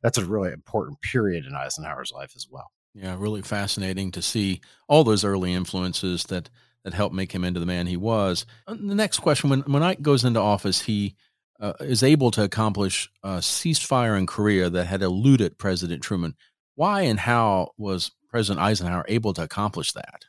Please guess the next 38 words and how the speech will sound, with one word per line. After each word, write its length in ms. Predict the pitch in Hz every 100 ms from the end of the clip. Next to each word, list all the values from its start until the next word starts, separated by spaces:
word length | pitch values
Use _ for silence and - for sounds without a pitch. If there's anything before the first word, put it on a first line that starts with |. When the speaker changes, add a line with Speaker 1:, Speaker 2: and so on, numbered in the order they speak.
| -
Speaker 1:
Well, 140 | 127
first 280 | - 214 -
of 80 | 127
all, 140 | 117
I 60 | 110
guess 180 | 127 131
I 60 |
should 180 | 107 104
say 140 | 110
that 180 | 95 92 -
I 60 |
think 220 | 98 117 - -
Eisenhower 360 | 131 127 123 92
was 140 | 90
elected 680 | 90 92 123 - 110 90 90 _ _ -
principally 460 | - 110 - 101
because 720 | 85 - 101 - 127 104 85 -
the 100 | 92
American 360 | 82 78 82
people 220 | 78 76 78
believed 580 | 73 76 78 71 65 -
he 280 | - 95
could 220 | - 90 71
bring 240 | 78 62
peace 320 | - 67 -
to 120 | -
Korea. 380 | 73 67 69 64
He 180 | - 95
was 300 | 73 78 76
the 120 | -
general, 320 | 78 82 80
after 380 | 78 76 76 71
all, 280 | 73 71 78
who 160 | 85 76
had 180 | 78 -
prevailed 520 | 82 78 76 76 73
over 240 | 82 71 73
Hitler. 400 | 110 - 67